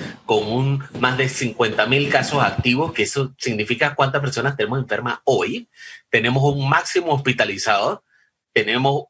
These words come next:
un promedio altísimo de muertes por día, que estamos a cerca de cuarenta y siete, eh, un promedio de, eh, de cuarenta y siete muertos por día. Entonces, ¿qué significa eso? Que podemos cerrar enero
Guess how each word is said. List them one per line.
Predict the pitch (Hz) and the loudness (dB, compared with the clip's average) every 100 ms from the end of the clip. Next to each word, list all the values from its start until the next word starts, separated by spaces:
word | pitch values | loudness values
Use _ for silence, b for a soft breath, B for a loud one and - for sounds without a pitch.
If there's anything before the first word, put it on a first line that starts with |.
| _ | _
un | 151 139 | 0 0
promedio | 139 147 143 143 147 - | 2 2 2 2 2 2
altísimo | 117 110 147 147 160 143 | 0 0 -2 0 0 0
de | 110 | 0
muertes | 107 120 123 127 - 135 | 0 2 2 0 0 0
por | 139 101 107 | 0 -2 0
día, | 147 139 139 | 0 2 0
que | 135 | -2
estamos | - 104 127 120 | -2 -2 0 2
a | 113 | 2
cerca | - 123 120 139 | 2 0 2 2
de | 131 | 0
cuarenta | 127 117 110 107 107 101 | 2 2 0 -2 -2 -2
y | 98 | -2
siete, | - 131 131 127 135 135 135 B B | -2 0 0 2 0 0 -4 B B
eh, | 110 101 104 | 2 4 2
un | 107 | 2
promedio | 123 123 127 | 0 2 2
de, | 131 117 120 - _ | 2 0 -6 -12 _
eh, | - 90 85 - _ | -12 -8 -10 -12 _
de | 90 90 | -8 -2
cuarenta | 117 113 | -2 -2
y | |
siete | - 135 143 | -2 0 2
muertos | 139 139 139 | 0 0 -2
por | 110 98 | -2 0
día. | 160 107 76 B B | 2 0 -2 B B
Entonces, | B 117 156 | B -2 0
¿qué | 151 165 | 0 2
significa | 180 170 170 170 180 | 0 0 0 2 2
eso? | 143 113 | 2 -2
Que | 110 | 0
podemos | 131 170 196 | 0 0 0
cerrar | 131 127 165 | 0 0 0
enero | 180 392 127 131 | 0 0 0 0